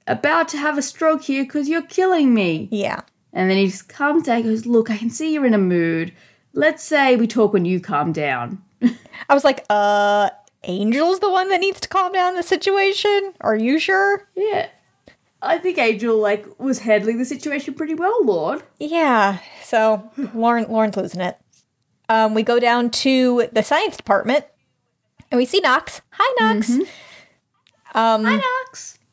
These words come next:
Speaker 2: <laughs> so we basically have a, uh, a little remote control thing that's supposed to go off and release a spell.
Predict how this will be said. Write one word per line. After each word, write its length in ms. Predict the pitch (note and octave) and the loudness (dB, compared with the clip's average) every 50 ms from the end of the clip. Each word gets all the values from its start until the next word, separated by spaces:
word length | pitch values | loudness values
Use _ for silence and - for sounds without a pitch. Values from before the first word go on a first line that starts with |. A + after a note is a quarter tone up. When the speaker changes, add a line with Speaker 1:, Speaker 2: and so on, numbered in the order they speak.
| - | 0
Speaker 2:
<laughs> 960 | B3+ A#3+ - A3+ A#3+ B3 - B3 - - _ _ _ - B3+ - - C4 - - - - - - - - - - - - - | 0 0 2 4 2 2 2 0 -4 -10 _ _ _ -2 -2 0 0 -2 -8 -8 -12 -14 -14 -14 -14 -14 -14 -14 -16 -18 -14
so 480 | - - C#4 C4+ C4+ C4 B3+ - - - | -6 -2 0 0 0 0 -2 -4 -8 -10
we 300 | - A3+ C4+ C4 B3 - _ _ _ - | -4 -2 -2 -2 -2 -4 _ _ _ -4
basically 680 | E4+ F4+ G4 G#4 G4+ - G#4 G4+ G4+ F4 F4 E4+ E4+ | -2 0 0 0 -2 -2 -4 -4 -2 0 0 0 0
have 800 | E4+ - C4+ B3+ B3+ B3+ B3+ B3+ B3+ B3+ B3 B3 A3+ - - - - - _ _ - - | 0 0 0 0 2 2 2 2 2 2 0 -2 -4 -8 -10 -10 -12 -12 _ _ -4 -2
a, 720 | A3+ A3+ A3+ A3 G#3+ G#3+ A3 A3 A3 A3 A3+ A3 - _ _ _ _ _ _ _ _ _ _ _ _ _ _ _ _ _ _ _ _ _ _ _ _ _ _ _ _ - - - - | 0 2 2 2 2 2 2 2 0 0 -2 -2 -4 _ _ _ _ _ _ _ _ _ _ _ _ _ _ _ _ _ _ _ _ _ _ _ _ _ _ _ _ -12 -10 -6 -4
uh, 180 | - A#3+ A3+ G#3 G#3+ G#3+ A3+ A3+ A3+ | -4 -4 -4 -4 -6 -10 -10 -6 -4
a 40 | A3+ | -2
little 280 | - C4+ D4 D4 C#4+ C4 | 0 2 2 2 2 4
remote 320 | C4 B3 B3 C4 C4+ - - | 2 4 4 4 2 2 0
control 340 | A#3+ A#3 - B3+ B3 A#3+ | -4 -4 0 0 0 0
thing 320 | A#3+ - B3+ B3 A#3 A#3 A3 | 0 0 0 0 0 0 -2
that's 160 | G#3 A3+ - | -4 -6 -6
supposed 300 | - - A3+ A3 A3 - | -2 0 0 0 0 -2
to 80 | - G#3+ | -4 -2
go 240 | G3+ A3 A3 G#3+ | 0 0 0 2
off 300 | G#3+ G3+ G#3 G#3 G3+ - A3 | 2 2 2 0 0 0 0
and 100 | G3+ G3 | 0 0
release 320 | F#3+ F#3+ G3 G3+ F#3+ - | 2 0 0 -2 -2 -4
a 60 | - | -6
spell. 500 | E3+ - - - - C#3 G2 F#2 - - | -8 -6 -2 -2 -2 -2 -2 -4 -6 -10